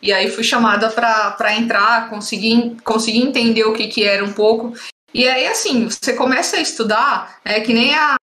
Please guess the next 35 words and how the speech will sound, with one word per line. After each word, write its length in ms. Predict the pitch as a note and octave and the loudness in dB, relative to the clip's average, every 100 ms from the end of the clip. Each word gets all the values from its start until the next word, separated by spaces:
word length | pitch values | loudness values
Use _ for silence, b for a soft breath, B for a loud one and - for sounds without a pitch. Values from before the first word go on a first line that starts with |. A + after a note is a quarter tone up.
| - | -2
as 140 | C#4 | 0
abas 340 | A#3 G#3+ A3 A3+ | 0 0 0 0
ali 200 | A3 G#3 | 0 -2
do, 220 | G#3+ G3+ | -2 0
do 120 | A#3+ | 0
Google, 280 | A#3+ F#3+ F#3+ | -2 0 0
né? 120 | G3 | 0
Você 160 | G3+ G#3+ | 0 0
abre 300 | G#3 A3+ B3 | 0 0 2
uma 360 | A#3 G#3 G3 | 2 4 2
aba, 200 | G#3+ A#3 | 0 0
quando 140 | A#3+ A#3 | 0 0
você 140 | A#3+ | 0
vê, 120 | A3 | 0
você 120 | A3+ | -2
tá 140 | A#3 A#3+ | 0 -2
com 220 | C4+ C4 | -2 -4
quatrocentas 760 | A#3+ A#3+ D4 - C4 B3 F#3+ F3+ | -2 -2 -2 -4 -2 -2 -2 -2
abertas, 520 | F#3 E3 D#3+ E3+ E3+ | 0 -2 -2 -8 -8
né? 180 | E3 F3 B B _ _ - | -10 -14 B B _ _ -8
Então, 420 | G3 G3+ G3 G#3 | -4 0 0 2
eu 120 | A3+ A3+ | 2 2
comecei 560 | A#3 A3+ - A3+ B3 | 2 2 2 0 2
ali, 520 | A#3 G#3+ A3+ B3+ C#4+ | 0 0 -2 0 0
e 100 | C4+ | 0
aí 160 | C4+ C4 | 2 2
eu, 320 | D#4 F4+ F4+ | 0 0 -2
mas, 240 | A#3+ D4 D#4+ _ _ - | -2 0 -2 _ _ -6
assim, 340 | - D4 A3+ - | -4 0 0 2
eu 100 | G#3+ | -2
sempre 340 | - B3 - | 0 -2 -6
fiz 220 | D4+ C4+ | -4 -2
muito 280 | B3+ B3+ C4 | 0 0 -2
curso 340 | - C#4 - D4 | -4 -4 -2 -2
online. 500 | C#4+ F#3+ F3 F3 | 0 -2 -4 -8